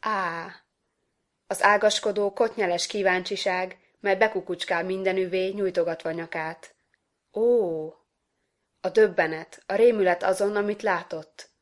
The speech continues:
Ő! Állandóan úgy csodálkozom, mintha tükörben szemlélném a képemet.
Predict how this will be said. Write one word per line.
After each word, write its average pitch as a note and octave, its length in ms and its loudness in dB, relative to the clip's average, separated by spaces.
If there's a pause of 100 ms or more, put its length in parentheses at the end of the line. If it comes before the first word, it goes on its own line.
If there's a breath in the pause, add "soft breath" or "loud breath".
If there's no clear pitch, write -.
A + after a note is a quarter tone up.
(380)
Ő! F#3+ 640 2 (1000)
Állandóan G#3 480 6
úgy G3+ 140 -2
csodálkozom, G3 760 4
mintha G3+ 280 -4
tükörben E3+ 460 0
szemlélném E3 560 -4
a E3 60 -6
képemet. E3+ 640 -8